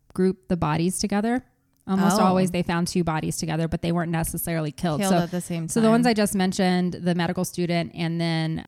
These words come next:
Speaker 1: Maria Molokova, they were found together. And then Marina and Lilia were also found together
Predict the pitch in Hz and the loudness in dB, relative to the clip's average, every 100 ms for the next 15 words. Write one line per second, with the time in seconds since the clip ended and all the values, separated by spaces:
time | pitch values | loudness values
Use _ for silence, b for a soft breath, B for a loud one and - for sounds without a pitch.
0 | _ 180 175 170 165 165 160 - 185 180 | _ 2 4 4 2 2 0 -4 -2 0
1 | 170 175 170 - 170 160 156 160 160 160 | 2 2 2 0 0 0 -2 -2 -2 -2
2 | 165 160 165 165 165 B B B 175 175 | -4 -2 0 0 -2 B B B 2 4
3 | 170 165 170 170 170 165 170 165 165 165 | 4 4 2 2 2 0 -2 -2 -2 -2
4 | 170 165 170 165 165 156 160 - 160 - | -2 -2 -2 -2 -2 -2 -2 -2 -4 -4
5 | 160 165 - 170 165 170 | -6 -6 -6 -6 -4 -4